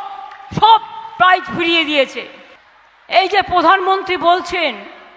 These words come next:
"আপনারা সবাই বিনা পয়সায় বিদ্যুৎ পাচ্ছেন", পান? পান? যদি পান বলেন হ্যাঁ। বরঞ্চ আমার জানা আছে,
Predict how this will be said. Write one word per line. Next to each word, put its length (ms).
"আপনারা 540
সবাই 380
বিনা 300
পয়সায় 560
বিদ্যুৎ 340
পাচ্ছেন", 460
পান? 460
পান? 480
যদি 180
পান 360
বলেন 300
হ্যাঁ। 200
বরঞ্চ 360
আমার 400
জানা 320
আছে, 360